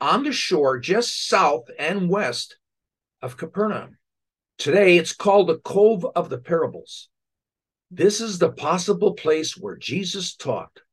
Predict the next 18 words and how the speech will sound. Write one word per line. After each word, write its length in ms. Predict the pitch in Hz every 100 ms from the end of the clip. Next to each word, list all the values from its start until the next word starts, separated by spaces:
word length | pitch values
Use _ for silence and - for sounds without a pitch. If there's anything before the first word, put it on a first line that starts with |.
| _
from 200 | - 120
Peter's 380 | - 202 247 196
boat 360 | 175 170 139 - _ _ _ -
to 100 | 175
the 120 | 165
crowds 540 | - 180 180 180 - 170
on 160 | 165 139
the 80 | 131
shore, 360 | - 190 165
and 100 | 143
then 140 | 180 226
something 440 | - 311 240 226
else 260 | 233 294 -
happened. 320 | 165 - - _ _ _ _ _ _ _ _ _ _ _ _
Here's 220 | 190 -
a 60 | -
short 420 | - 208 202 127
video 520 | 135 196 123 101 -